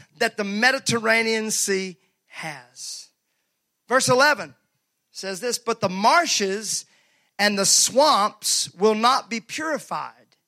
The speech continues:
They will still be salty." Marshes and swamps. Now, we've been talking about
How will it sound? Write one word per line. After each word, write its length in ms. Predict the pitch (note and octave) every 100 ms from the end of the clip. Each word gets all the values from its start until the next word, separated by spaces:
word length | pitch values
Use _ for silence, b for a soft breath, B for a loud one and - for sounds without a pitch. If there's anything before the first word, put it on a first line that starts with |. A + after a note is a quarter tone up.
| _ _ _ _ _ _ C3+
They 180 | G#3+ C#4+
will 180 | G#3
still 520 | E3 - - C4+ B3 F#3+
be 160 | F3
salty." 600 | F3+ - A#3 A3+ - B2+ B2 _ _ _ _ _ _ _ _
Marshes 760 | E3 F3+ B3 C#4 - C#4+ C#4 - -
and 160 | A3+
swamps. 500 | G#3+ - C4 G#3+ -
Now, 120 | G#3+
we've 160 | A#3 C4
been 100 | B3+
talking 460 | - D#4 E4 D4+ C4
about 340 | G#3 G#3 G#3